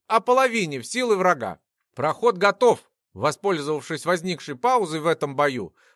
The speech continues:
предупредил Заболотный. "Уходим, я прикрываю", не стал больше ждать Ахметов. Развернувшись, я с места взял неплохой разгон, постаравшись поскорее оторваться от шустрых червяков.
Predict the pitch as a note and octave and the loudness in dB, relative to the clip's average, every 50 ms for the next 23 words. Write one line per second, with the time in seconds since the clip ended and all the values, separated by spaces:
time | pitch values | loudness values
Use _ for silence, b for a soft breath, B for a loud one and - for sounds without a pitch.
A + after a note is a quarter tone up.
0 | b - D#3 D#3+ D#3+ D3 D#3+ C3+ E3 E3+ E3+ F3+ B3 A#3 F#3+ E3 F3+ E3 E3+ E3 | b -4 -4 -2 -2 -4 -4 -4 -4 -4 -4 -2 -2 -2 -2 -2 2 2 4 4
1 | D#3+ C#3+ A2+ G2+ - G2+ G2 F2+ D#2 - _ _ _ _ _ - G3+ G3+ - - | 4 0 -2 -4 -6 -12 -14 -14 -16 -18 _ _ _ _ _ -2 0 0 0 4
2 | B3+ C#4 B3+ F#3+ D#3 C#3 G#2+ F2 D#2 _ _ _ F2+ C3 G#3 A3+ A3 A#3+ A#3 A3+ | 6 6 6 6 4 -2 -6 -8 -10 _ _ _ 0 2 2 2 2 0 0 0
3 | A#3 A#3 A#3 A3+ A3 A3 F#3+ D3 A2+ G2 D2 - _ _ _ _ - A2+ C#3 F3 | 2 4 4 4 6 6 6 4 2 0 -6 -10 _ _ _ _ -12 -6 -4 -4
4 | F3 - - F#3+ E3 D3 C#3+ D#3+ D#3+ C#3 - - C#3+ B2+ B2 F3+ A3+ A3 - F#3+ | -4 -2 0 0 0 0 0 -4 -4 -6 -6 -6 -8 -4 -2 0 0 0 0 -2
5 | F3 - F3 C#3+ A#2+ G2+ - - E2 - _ _ _ _ _ _ _ - A#2 D3+ | -4 -4 -6 -8 -8 -8 -10 -14 -20 -20 _ _ _ _ _ _ _ -2 -2 -2
6 | D#3 C#3 D3+ E3 D#3 E3 A#3+ D4+ C#4 - - - C3+ G2+ - - _ _ _ - | 0 0 0 -2 0 0 0 -2 -2 -4 -8 -8 -10 -10 -12 -18 _ _ _ -6
7 | G#3 - B3+ C4 B3 - F3+ G#3 C4 B3 A#3+ - - D#3+ C#3+ D3+ A#3 A#3 G#3+ G3+ | -2 0 0 0 0 -4 -4 -2 -2 -2 -2 -4 -6 -4 0 0 0 0 0 -2
8 | G#3+ F#3+ A3 A#3 A3 - - A3 F#3+ E3+ E3+ E3 D#3+ D#3+ D3 A2+ F2+ D2+ - _ | -4 -2 -2 -2 -2 0 2 2 4 2 2 -2 -4 -6 -6 -6 -6 -8 -14 _
9 | _ _ _ _ _ - F3 D#3+ - G3+ G3 G3+ F#3 - - F3 - - F#3 F3 | _ _ _ _ _ -8 -6 -2 0 2 2 2 2 0 -2 -8 -8 -6 -6 -6
10 | - - G3+ A3 B3 A#3+ G3+ - - G3+ - - A#3 A3+ G#3+ A3+ G3 D3 A#2+ - | -2 -2 0 0 2 0 0 0 -2 -2 0 2 0 2 4 4 2 2 2 0
11 | - C3+ C#3 C3+ - G#3+ A#3+ - - - F#3+ F3+ - - F#3 E3+ E3+ F3 - - | -2 -2 -2 -2 -2 -4 -6 -4 -4 -6 -8 -6 -4 -2 -2 -2 0 -2 -4 -6
12 | A#2 G2+ F2+ | -8 -10 -10